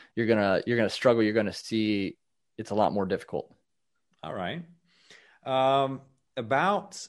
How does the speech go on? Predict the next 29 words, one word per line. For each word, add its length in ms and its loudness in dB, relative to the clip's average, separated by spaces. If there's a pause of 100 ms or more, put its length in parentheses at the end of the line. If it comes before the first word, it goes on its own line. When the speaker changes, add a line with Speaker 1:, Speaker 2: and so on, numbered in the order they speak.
Speaker 2:
like, 440 -4 (260)
really 400 -4
seeing, 800 -6
uh, 640 -4
your 800 -4
life 480 -4
holistically, 720 -6
right? 260 -6
Taking 340 -6
into 280 -8
account 560 -8
that, 320 -4 (420)
uh, 100 0
we 180 -4
have 340 -2
ourselves 580 -2
in 140 -4
it, 280 -2
we 140 -6
have 340 -4
our 280 -4 (120)
family 520 -4
in 100 -6
it, 220 -6
we 100 -8
have 340 -8
the 60 -10
business. 640 -4 (580)
Um, 520 -2